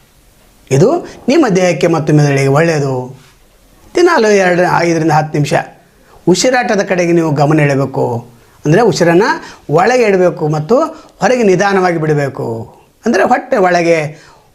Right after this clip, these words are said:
ಹೊರಗೆ ಹೋ-, ಹೋಗುವ ಹಾಗೆ ಉಸಿರಾಟ ಮಾಡಬೇಕು. ಪದ್ಮಾಸನದಲ್ಲಿ ಅಥವಾ ಸುಖಾಸನದಲ್ಲಿ ಕುಳಿತು ಇದನ್ನು ಮಾಡಬೇಕು. ಉಸಿರಿನ ಮೇಲೆ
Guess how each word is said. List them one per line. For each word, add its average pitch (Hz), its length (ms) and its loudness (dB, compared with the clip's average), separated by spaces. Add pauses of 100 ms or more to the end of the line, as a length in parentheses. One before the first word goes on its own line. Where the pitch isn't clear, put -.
ಹೊರಗೆ 165 320 0
ಹೋ-, - 220 -6 (760)
ಹೋಗುವ 254 240 2
ಹಾಗೆ 165 340 0
ಉಸಿರಾಟ 147 440 -2
ಮಾಡಬೇಕು. 135 460 -2 (760)
ಪದ್ಮಾಸನದಲ್ಲಿ 196 800 0
ಅಥವಾ 147 300 0 (320)
ಸುಖಾಸನದಲ್ಲಿ 165 800 -2
ಕುಳಿತು 147 280 0 (400)
ಇದನ್ನು 175 240 2
ಮಾಡಬೇಕು. 151 840 -2
ಉಸಿರಿನ 269 380 0
ಮೇಲೆ 175 320 2